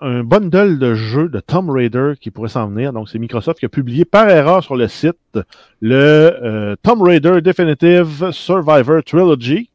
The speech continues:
qui comprendra en fait les trois derniers jeux de la franchise. Euh, donc, Tomb Raider, Rise of the Tomb Raider et Shadow of the Tomb Raider. Donc, tous des jeux qui sont sortis en deux mille treize, deux mille quinze et deux mille dix-huit, et tout leur D L C. Euh, le jeu serait prévu pour une mise en vente le dix-huit mars deux mille vingt et un.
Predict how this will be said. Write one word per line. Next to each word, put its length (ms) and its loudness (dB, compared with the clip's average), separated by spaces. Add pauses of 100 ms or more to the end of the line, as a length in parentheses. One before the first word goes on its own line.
(120)
qui 80 -20
comprendra 420 -8
en 40 -8
fait 100 -8
les 100 -4
trois 240 2
derniers 320 0
jeux 120 -4
de 40 -4
la 80 0
franchise. 600 -6
Euh, 180 0 (400)
donc, 220 -8
Tomb 180 0
Raider, 520 2 (120)
Rise 640 2
of 160 0
the 100 -4
Tomb 160 -2
Raider 360 0 (100)
et 200 -2
Shadow 460 -2
of 160 -10
the 80 -12
Tomb 180 -12
Raider. 340 -6 (440)
Donc, 160 -14
tous 80 -16
des 160 -4
jeux 120 -4
qui 60 -20
sont 100 -12
sortis 200 -12
en 80 -4
deux 120 -6
mille 120 -4
treize, 260 2
deux 100 -6
mille 180 -6
quinze 440 -2
et 120 -6
deux 100 -6
mille 160 -6
dix-huit, 360 -6 (140)
et 160 2 (140)
tout 160 0
leur 160 4
D 120 -2
L 140 2
C. 220 -12 (480)
Euh, 300 0
le 240 4
jeu 260 0
serait 220 -4
prévu 260 -8
pour 140 -10
une 60 -8
mise 160 -4
en 100 -2
vente 240 -4
le 100 -4
dix-huit 380 -8
mars 240 -4
deux 80 -6
mille 200 -4
vingt 140 -2
et 80 0
un. 140 -2